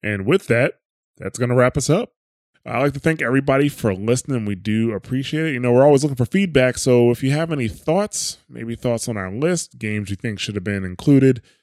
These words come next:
uh, you know, you can hit us up on Discord. Like I said, discord dot me slash mash those buttons, or you can email us at contact at mash those buttons dot com, or, you know, reach out to us on Twitter at the Mash Network. Uh, I'd like to take the time to thank our patrons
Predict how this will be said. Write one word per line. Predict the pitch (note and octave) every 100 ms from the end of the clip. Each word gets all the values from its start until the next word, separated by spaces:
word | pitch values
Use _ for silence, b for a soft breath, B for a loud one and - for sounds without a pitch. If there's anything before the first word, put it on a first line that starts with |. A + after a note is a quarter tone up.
| b _ _ -
uh, | F2+ F2 F2+
you | A2+
know, |
you | G#2
can | A2 G2
hit | G2+
us | G#2
up | G#2+ G2+
on | F#2+
Discord. | A2 - G#2+
Like | F#2+
I |
said, | G2+ G2
discord | G#2 G2+ A2 G2
dot | G2
me | G2+ G2+
slash | - F#2+ F#2
mash | G2+ F#2+ F2+
those | F#2+ F2
buttons, | F#2+ B2+ C3 C3+ A#2
or | C3+ E3+
you |
can | D3+
email | A2+ C3 B2+ D3
us | C#3+
at | G2 F#2+ _
contact | - C3 C#3 C3+ -
at | G2
mash | G2+ A2
those | A2+
buttons | A2 G2+
dot | F#2+ G2
com, | A#2+ C3+ D3 C#3
or, | A2+ B2+ D3 D3 - b b _ _
you | G2+
know, |
reach | G#2+ C3 D3
out | C#3
to |
us | D3
on | C#3 C3
Twitter | E3 E3+ C3 A#2+
at | A2 G#2 A#2+
the | G#2+
Mash | A2 G#2+ G#2+ G#2+
Network. | G#2+ A2+ A2+ F3+ - _ _ _ _ _ -
Uh, | G2+ G2+ G#2 G#2+
I'd | A2 A2+
like | A2
to | _
take | B2 A2
the |
time | - C3 B2
to | A#2+
thank | A#2 B2 A#2+ -
our | G2 F#2+
patrons | - F3 - A#2+ C#3 F3+